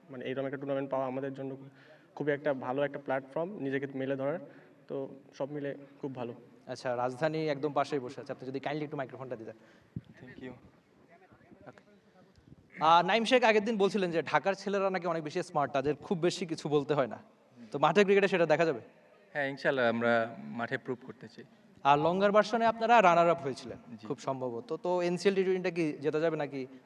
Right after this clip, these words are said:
Speaker 2: দ্বিতীয় হয়ে
Speaker 3: না,
Speaker 2: শেষ?
Speaker 3: ইনশাল্লাহ, আমরা, আহ, চ্যাম্পিয়ন হওয়ার জন্য খেলবো।
Speaker 2: আচ্ছা, তো আপনার দলের সবচেয়ে বড় শক্তিমত্তা কি?
Speaker 3: আহ, আমার কাছে মনে হয় আমরা, উম, overall সিনিয়র জুনিয়র দিয়ে ভালো একটা কম্বিনেশন,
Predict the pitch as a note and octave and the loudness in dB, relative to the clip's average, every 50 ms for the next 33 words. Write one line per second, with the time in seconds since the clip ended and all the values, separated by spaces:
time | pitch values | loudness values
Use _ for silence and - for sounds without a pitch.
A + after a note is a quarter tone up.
0 | - D3+ D3+ C#3+ D3+ D#3 D#3 D#3 D3+ D3 C#3 D3 C#3 C#3 C#3+ - F3 E3 D#3+ D#3 | -10 -8 -8 -2 0 2 4 4 4 4 2 2 2 0 0 0 -2 -2 0 -2
1 | D3+ D3+ D3 D3 C#3+ C#3 C3 C3 B2 A#2 A#2 A2+ A2+ A2+ - - B2 B2+ A#2+ C3+ | -2 -2 -2 0 0 0 -2 -4 -6 -6 -6 -6 -6 -6 -6 -6 -6 -6 -4 -6
2 | C3+ C3 C3 B2+ A#2 A#2+ A#2 A2+ A2 A2 - G#2+ G2 G2 - - - - - - | -6 -4 -6 -6 -6 -6 -6 -6 -6 -8 -8 -10 -12 -12 -16 -18 -20 -20 -20 -20
3 | - _ _ _ - _ _ _ _ _ _ - B2+ - C#3 B2 - C#3+ C3+ C3+ | -20 _ _ _ -20 _ _ _ _ _ _ -16 -12 -8 -8 -8 -6 -4 -4 -2
4 | C#3 - G3 F#3 E3 F3+ F3+ F3+ F3 E3 - D#3+ - D#3 C#3+ C3+ B2+ - C3+ C3 | 0 0 0 2 4 4 4 4 2 0 -2 -6 -6 -4 -4 -4 -4 -4 -8 -10
5 | C3+ B2 A2+ - A2+ - - - _ _ _ _ _ _ _ - - - - - | -10 -12 -10 -12 -16 -18 -20 -20 _ _ _ _ _ _ _ -20 -20 -20 -20 -20
6 | - - - - B2+ A#2 A#2 A#2 A#2 A#2 A#2 A#2 A#2 A2+ A#2 A#2 - - - - | -20 -20 -14 -8 -4 -2 -2 0 0 -2 -2 -2 -4 -6 -8 -12 -14 -16 -20 -20
7 | - - - - B2+ C3+ C#3+ D3 E3 - - F3 F3 E3+ E3+ E3+ D#3+ D3+ D3 D3 | -20 -18 -12 -10 -8 -6 -6 -6 -8 -8 -8 -8 -6 -4 -4 -2 -2 -2 -2 -2
8 | D3 C#3+ C#3 - - C3+ B2 A#2+ A#2+ A#2+ - - - - - _ _ - - _ | -2 -2 -2 -4 -6 -10 -10 -10 -10 -10 -12 -16 -20 -20 -20 _ _ -20 -20 _
9 | _ _ - _ - - - C3 A#2+ C3+ C#3 C#3+ C#3 C#3 C3+ C3 B2+ - - - | _ _ -20 _ -20 -14 -10 -8 -4 -2 -2 -2 -2 -2 -4 -6 -8 -10 -16 -18
10 | - - - - _ - - - D3 C3+ C3+ C#3 C3 B2+ C3+ C3+ C3+ C3+ C3 B2 | -20 -20 -20 -20 _ -20 -14 -10 -6 -4 -4 -4 -4 -4 -6 -6 -6 -6 -6 -4
11 | C3+ C3 B2+ B2 B2 - A#2 A#2+ A#2+ B2 A#2+ A#2 A#2 A#2+ A#2+ A#2+ A#2 A#2 B2+ A#2+ | -4 -4 -4 -6 -8 -16 -16 -16 -16 -14 -10 -8 -6 -6 -4 -6 -6 -6 -8 -8
12 | A#2 A#2 - - - - B2 A#2 B2 B2 B2+ B2 - D3+ | -8 -8 -12 -20 -16 -12 -8 -8 -6 -6 -8 -8 -10 -12